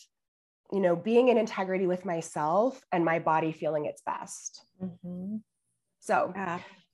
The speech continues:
Speaker 1: so the
Speaker 2: And so
Speaker 1: intuition
Speaker 2: you healed your body, I'm assuming?
Speaker 1: Yeah,
Speaker 2: Is that the,
Speaker 1: yeah.
Speaker 2: is that
Speaker 1: I
Speaker 2: the
Speaker 1: mean,
Speaker 2: super end to
Speaker 1: here's
Speaker 2: this story?
Speaker 1: Yeah. Okay. So he, yeah. <laughs>
Speaker 2: I wanna know.
Speaker 1: I'm perfect.
Speaker 2: <laughs>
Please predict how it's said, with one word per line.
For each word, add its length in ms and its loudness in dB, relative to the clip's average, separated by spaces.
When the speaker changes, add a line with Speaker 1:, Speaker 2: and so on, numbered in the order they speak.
Speaker 1:
so 160 2
the 140 2
Speaker 2:
And 240 8
so 240 8
Speaker 1:
intuition 100 8
Speaker 2:
you 120 6
healed 280 6
your 100 4
body, 500 4
I'm 180 0
assuming? 420 2
Speaker 1:
Yeah, 180 6
Speaker 2:
Is 60 6
that 180 6
the, 60 6
Speaker 1:
yeah. 180 8
Speaker 2:
is 80 8
that 160 6
Speaker 1:
I 40 4
Speaker 2:
the 60 8
Speaker 1:
mean, 220 4
Speaker 2:
super 240 0
end 240 4
to 80 2
Speaker 1:
here's 100 6
Speaker 2:
this 140 0
story? 240 0
Speaker 1:
Yeah. 380 6
Okay. 260 4
So 180 0
he, 180 -2
yeah. 720 2
<laughs> 100 -4
Speaker 2:
I 120 6
wanna 280 4
know. 400 4
Speaker 1:
I'm 420 6
perfect. 840 4
Speaker 2:
<laughs> 40 -4